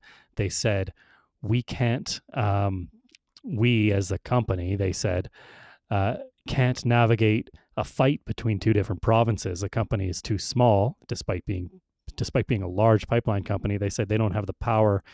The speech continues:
to resolve the dispute between two different provinces, and so they needed Ottawa to step in. Uh, when I spoke with Natural Resources Minister Jim Carr, he said he didn't know that a deadline and an ultimatum was coming.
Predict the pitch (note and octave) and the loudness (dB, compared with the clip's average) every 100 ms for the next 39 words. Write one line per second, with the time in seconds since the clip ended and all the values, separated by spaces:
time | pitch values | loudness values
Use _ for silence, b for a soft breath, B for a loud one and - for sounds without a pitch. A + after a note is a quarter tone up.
0 | b b - G#2+ F#2+ G#2 G2+ G2 - - | b b -2 0 2 2 2 0 -6 -10
1 | - G#2 - G2+ - F#2 - G#2+ G#2 G2 | -4 -4 -2 -8 -6 -6 -2 -2 -2 -6
2 | F#2+ B2+ A#2+ B2 - A#2+ A2 b b b | -6 0 0 0 0 -2 -2 b b b
3 | b A#2 G#2 A#2 G#2 G#2 G2+ F#2+ F2+ F#2 | b -4 2 2 2 0 0 0 0 -2
4 | F2+ F2 - - F2 G2 F#2 E2+ _ b | -4 -6 -6 -6 -6 -6 -8 -10 _ b
5 | b b b - G2 F#2 F#2+ - - - | b b b -2 0 0 -4 -6 -12 -18
6 | _ _ _ _ _ - _ D#4+ D4 F3+ | _ _ _ _ _ -20 _ -20 -12 -4
7 | B2 G2 - D3 - C3+ A2+ B2 G#2+ A2+ | -2 -4 2 2 4 2 2 2 0 0
8 | G#2+ G#2 G2+ - A2 G2 - A2+ F#2+ F#2+ | 0 0 -2 -2 -4 -4 -4 -6 -4 -6
9 | E2+ - A2 A2+ F#2 F#2+ F#2 F#2 b b | -4 -2 0 0 -2 -4 -6 -6 b b
10 | b - G#2+ G2+ G#2 - A2 A#2+ B2 A#2 | b -2 0 0 -2 -2 4 4 6 4
11 | A#2+ A2+ F#2+ F#2 - A2+ G#2+ G#2 A2+ G2+ | 0 -2 -2 -4 -2 -2 0 0 2 0
12 | F#2 G2 G2+ - G2+ G2+ F#2+ F2 - - | -2 -2 -4 -4 -4 -2 -2 -4 -4 -2
13 | B2+ D3+ | 0 0